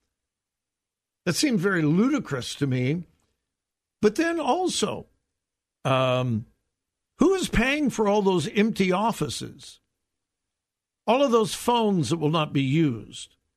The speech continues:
the lights in those buildings, the cubicles that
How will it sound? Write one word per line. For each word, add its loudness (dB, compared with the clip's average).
the 2
lights 2
in 2
those 2
buildings, -2
the 2
cubicles 0
that 0